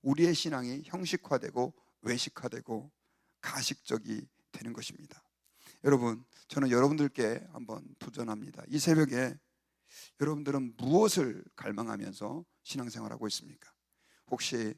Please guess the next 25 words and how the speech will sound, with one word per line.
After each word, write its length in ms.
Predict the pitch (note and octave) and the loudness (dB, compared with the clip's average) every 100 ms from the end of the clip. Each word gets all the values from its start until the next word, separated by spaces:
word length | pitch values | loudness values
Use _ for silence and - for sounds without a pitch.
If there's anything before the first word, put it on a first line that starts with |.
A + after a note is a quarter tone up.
| _ _ _ _ - | _ _ _ _ -10
신앙생활을 580 | - C#3 C3+ B2 A#2+ A2+ | -4 -2 -2 -2 -2 -2
오래 180 | G#2+ B2+ | 2 4
하다 220 | B2 B2+ | 4 0
보니까 320 | A#2 G#2+ A#2 | 0 -2 -4
나도 260 | G#2+ A#2 D#3 | -4 0 0
모르게 520 | A#2+ G#2+ G#2 G2+ - - _ _ _ _ | 0 -4 -4 -6 -6 -18 _ _ _ _
그냥 340 | C3 B2 A#2 | -4 -2 -2
교회 220 | - A2+ A2+ | -4 -2 -2
오는 260 | G#2+ A2 | -4 -6
것이 420 | G#2+ G2+ - C#3 E3 | -6 -6 -6 -8 -8
습관이 440 | - - F#3+ D#3 | -10 -6 -6 -6
되고 440 | C3 - - - - _ _ _ _ _ _ _ _ | -6 -10 -10 -14 -16 _ _ _ _ _ _ _ _
그리고 280 | - C3+ C#3+ | -6 -6 4
의무가 400 | D#3+ F#3+ E3 B2+ | 6 6 2 -2
되고 400 | A2 G#2 G2 G#2 _ _ _ _ _ _ _ _ | -2 -10 -12 -16 _ _ _ _ _ _ _ _
그 140 | - | -2
안에 180 | B2 A#2+ | 0 0
진정으로 400 | - B2+ A#2+ A#2 | -2 0 0 0
하나님을 420 | A#2 F3+ F3+ D#3+ | 0 0 0 0
향한 240 | C#3 B2 A#2+ | 0 -2 -8
갈망함은 800 | - A#2 A#2+ A#2+ A2 A2+ A#2+ B2+ _ _ - | -8 -4 -2 -4 -6 -4 -4 -6 _ _ -10
사라져버린 680 | - G3 D#3+ C#3+ A#2 G2 - _ _ | -6 -4 -4 -4 -4 -8 -12 _ _
빈껍데기만 680 | - C3 E3+ - D3 B2+ A2 | -4 -2 -2 -2 -4 -4 -6
남아있지는 480 | G#2 G2+ G2 - - | -6 -8 -8 -10 -12
않은지요? 460 | G2+ G2+ F#2+ - | -12 -12 -14 -16